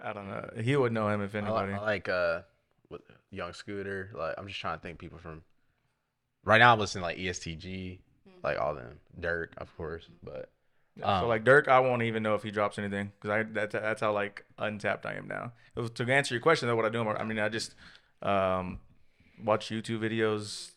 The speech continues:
Speaker 1: um, of, like, editing,
Speaker 3: Mm-hmm.
Speaker 1: um, so I can, like, edit better, um, and then just play games. I edit, e-, watch YouTube videos about editing or just different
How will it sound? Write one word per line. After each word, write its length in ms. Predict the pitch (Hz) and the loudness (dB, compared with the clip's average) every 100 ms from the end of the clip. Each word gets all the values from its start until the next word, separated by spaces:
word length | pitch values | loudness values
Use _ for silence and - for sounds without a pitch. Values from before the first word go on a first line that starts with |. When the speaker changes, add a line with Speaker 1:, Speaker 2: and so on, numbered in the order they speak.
| - | -10
Speaker 1:
um, 480 | - 95 95 95 104 - - | -6 -4 -4 -8 -12 -18 -10
of, 140 | 107 | -6
like, 160 | 98 98 - - | -4 -4 -8 -4
editing, 460 | 104 110 110 117 117 - _ _ _ _ _ - | 0 0 -2 -6 -8 -14 _ _ _ _ _ -6
Speaker 3:
Mm-hmm. 60 | |
Speaker 1:
um, 580 | 98 98 92 92 95 95 - _ _ _ | -2 -2 -2 -4 -8 -10 -16 _ _ _
so 120 | - | -2
I 80 | 98 | 0
can, 100 | 101 | -2
like, 160 | 92 - | -6 -4
edit 220 | 101 98 | -2 0
better, 320 | 107 107 110 - - | -2 -2 -4 -10 -12
um, 400 | 107 104 101 98 | -6 -4 -4 -8
and 180 | 101 98 | -8 -6
then 340 | 98 98 95 - _ _ _ _ _ _ - - - | -6 -6 -8 -12 _ _ _ _ _ _ -20 -20 -16
just 140 | - | -8
play 160 | 101 101 | -2 0
games. 560 | 101 107 107 104 - - - | 0 0 -2 -6 -12 -16 -8
I 80 | 101 | -4
edit, 440 | - 127 131 127 _ - | 2 4 4 2 _ -6
e-, 60 | 117 | -6
watch 260 | - 120 120 | 0 2 2
YouTube 260 | 123 127 117 | -2 -4 -4
videos 260 | 117 117 | 0 0
about 200 | 110 113 | 2 2
editing 400 | 117 113 113 113 | 2 2 0 0
or 60 | 107 | -2
just 180 | 101 104 | -2 -2
different 280 | 104 104 | -2 -2